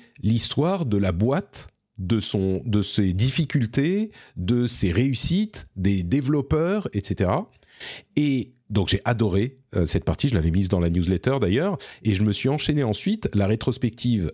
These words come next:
King of Fighters, qui fait également quatre parties et qui doit faire quelque chose comme, euh, huit heures. Vous voyez, quand je dis que j'ai pas de temps, euh, c'est bon, je fais autre chose en, en, en regardant ça, mais, euh, mais incroyable le truc, incroyable, et d'autant plus que ça retrace l'histoire de S N K.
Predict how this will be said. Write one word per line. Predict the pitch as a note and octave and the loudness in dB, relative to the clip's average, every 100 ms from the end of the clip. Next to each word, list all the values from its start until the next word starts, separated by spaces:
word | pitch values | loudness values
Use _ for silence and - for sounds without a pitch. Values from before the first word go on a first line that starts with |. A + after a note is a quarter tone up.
| - | -6
King | - F#3 | -2 0
of | E3+ | 0
Fighters, | - G2+ - G2+ C#3+ D3 G2+ - - - | 0 -2 0 0 0 -2 -4 -8 -14 -2
qui | A#2+ | -2
fait | - B2+ A2 - | 0 2 0 0
également | B2 A2+ A2+ A#2 | 0 2 2 0
quatre | A2+ A2+ - | 0 -2 0
parties | A2+ - B2+ D#3+ - - | -2 -2 -4 -4 -6 -6
et | F#2+ | -4
qui | - | 0
doit | F#2+ F#2 | 2 2
faire | A2+ G#2+ | 0 0
quelque | G2 D#2+ E2+ | -2 -2 -2
chose | - F2+ | -2 -2
comme, | - E2 D#2 | 0 0 0
euh, | C#2+ | 0
huit | D#2 F#2 F2+ F#2+ | 0 0 0 0
heures. | E2 F2 | 0 0
Vous | F#2+ - - _ F2+ | -4 -8 -18 _ 0
voyez, | E2 G2+ F2 D#2+ | 2 2 0 0
quand | F#2+ | -2
je | D#2+ | 0
dis | G2 | 0
que | F#2 | 2
j'ai | |
pas | - F2 | 0 -2
de | |
temps, | - A#2+ B2 G#2 | -2 0 2 2
euh, | E2+ | 0
c'est | E2 E2 | 0 0
bon, | E2+ E2+ | 0 0
je | F2 | -2
fais | - A2 | 2 0
autre | B2 - | 0 0
chose | D3+ C3 G#2 | 0 2 0
en, | F#2+ F#2+ | 0 0
en, | A2+ G2 | -2 0
en | A2+ | 2
regardant | F#2+ F#2+ F#2 F#2 F#2 | 2 2 2 0 0
ça, | C#3+ E3 - - - - - G2 | -2 -4 -8 -12 -12 -14 -4 0
mais, | G2+ G2 F#2+ F#2 | 2 2 2 2
euh, | F2+ F2+ F#2 | 2 2 0
mais | A2+ - - | 0 0 -2
incroyable | F3+ - B2+ F2+ F#2 F#2+ | -2 0 0 2 2 2
le | D#2+ | 0
truc, | - F#2+ - | 0 -2 0
incroyable, | C3 - G2 B2+ F3+ - | -2 0 0 2 0 -2
et | B2+ | -2
d'autant | G2+ G3+ G#3 E3+ | 0 -2 -2 -4
plus | - F#3+ E3+ | -2 -2 -2
que | G#2+ | -2
ça | - | 0
retrace | E2+ F#2 - G2 | 0 0 0 -2
l'histoire | G2+ - G#2 | -2 -2 -2
de | F2+ | 0
S | F2 - | 0 2
N | F#2+ | 0
K. | E2+ | 0